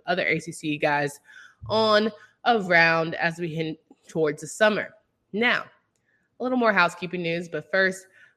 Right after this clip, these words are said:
I wanna make sure you guys are all set up with everything as we're gonna dive into what's going on for the rest of the summer for Locked On A C C.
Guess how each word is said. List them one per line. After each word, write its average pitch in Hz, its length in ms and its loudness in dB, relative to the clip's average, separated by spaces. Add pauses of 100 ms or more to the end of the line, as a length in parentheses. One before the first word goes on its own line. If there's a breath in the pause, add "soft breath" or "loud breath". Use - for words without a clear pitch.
I 175 60 -6
wanna 190 120 -2
make 185 140 0
sure 185 160 -4
you 180 60 -2
guys 175 240 2
are - 120 -10
all 190 200 2
set 180 180 0
up 170 220 -2
with 165 180 -12
everything 170 640 -4
as 160 320 -6
we're 165 200 -8
gonna 156 300 -8 (280)
dive 160 320 4
into 160 340 -6
what's 165 260 -6
going 160 280 -2
on 147 280 -6
for 170 100 -8
the 160 120 -4
rest 143 480 -6 (300 soft breath)
of 185 100 -8
the 226 80 0
summer 208 540 2 (260 loud breath)
for 220 100 0
Locked 147 420 0
On 143 120 -8
A 135 140 -6
C 156 240 -8
C. - 420 -8